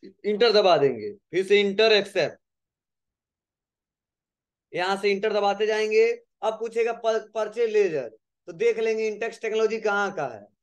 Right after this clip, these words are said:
हमारे यहाँ का है या other state का है। अगर हमारे यहाँ का है तो purchase local लगेगा, other state का होगा तो purchase इंटर स्टेट लगेगा। तो क्या लेंगे यहाँ पे? purchase local, inter दबाएंगे।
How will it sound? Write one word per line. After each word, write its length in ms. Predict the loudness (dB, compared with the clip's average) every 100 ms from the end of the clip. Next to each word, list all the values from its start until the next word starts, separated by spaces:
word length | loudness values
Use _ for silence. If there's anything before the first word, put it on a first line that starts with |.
| _ -10
हमारे 400 | -4 0 2 2
यहाँ 260 | 2 0 0
का 200 | 0 0
है 320 | -2 -6 -12 _
या 100 | -4
other 320 | -2 0 -2 -4
state 240 | -6 -10 -10
का 80 | -14
है। 400 | -14 _ -20 -18 -4
अगर 140 | 0
हमारे 340 | 0 2 2 4
यहाँ 200 | 2 2
का 100 | 2
है 80 | 2
तो 80 | 0
purchase 380 | -2 0 2 2
local 280 | 2 0
लगेगा, 380 | -2 -4 -6 -10 -16 _ _ -6
other 340 | 0 0 0
state 260 | 0 -2 0
का 80 | 0
होगा 200 | 0 0
तो 100 | -4
purchase 560 | -4 -4 0 0 0 -8 _ _
इंटर 400 | -8 -6 -6 -6
स्टेट 240 | -6 -10 -8
लगेगा। 380 | -8 -8 -10 -14
तो 360 | _ _ -4
क्या 160 | 2 4
लेंगे 220 | 4 4
यहाँ 220 | 2 2
पे? 180 | -2 -6 -8 -16
purchase 420 | -4 -2 2 2 2
local, 400 | 0 -2 -6 -6
inter 300 | -6 -2 0
दबाएंगे। 420 | 0 0 -4 -10